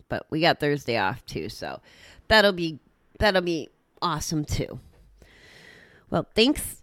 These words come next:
for listening. Thanks for being here to celebrate my, my forty months bet-free, gamble-free life.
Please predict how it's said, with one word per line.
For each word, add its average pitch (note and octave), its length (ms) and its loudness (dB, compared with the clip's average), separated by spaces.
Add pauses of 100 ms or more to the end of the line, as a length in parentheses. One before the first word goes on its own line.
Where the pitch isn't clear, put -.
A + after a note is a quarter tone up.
(140)
for - 180 -2
listening. D#4+ 680 4 (320)
Thanks G3 320 -2
for F#3+ 420 4
being F#3 240 0
here F3+ 220 2
to E3+ 80 -4
celebrate F3+ 460 2
my, D#3 560 2 (760)
my A#2+ 220 -8
forty A#3 600 0
months F3+ 680 4 (300)
bet-free, D3 880 -2 (280)
gamble-free D3 880 -2 (1400)
life. A#2 540 -2